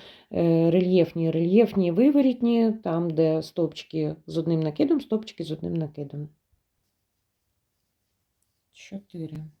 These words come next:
По узору, але як воно в'яжеться? Дивіться, ось ці маленькі коси я тут роблю перехрести в кожному лицьовому ряду. Е, в цій великій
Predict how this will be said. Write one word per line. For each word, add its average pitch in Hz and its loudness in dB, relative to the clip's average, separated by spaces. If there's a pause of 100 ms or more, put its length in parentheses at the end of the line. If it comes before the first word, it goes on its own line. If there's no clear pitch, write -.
(720)
По 269 -2
узору, 185 -4
але 180 -8
як 233 -2
воно 208 -2
в'яжеться? 151 -8
Дивіться, 175 -6 (540)
ось 190 -6
ці 208 -4
маленькі 180 -2 (720)
коси 175 -8
я 180 -2
тут 285 -4
роблю 170 -4 (340)
перехрести 175 -8
в 160 -16
кожному 180 0
лицьовому 180 -4
ряду. 156 -8 (920)
Е, 165 -4
в - -20
цій 214 0
великій 180 -4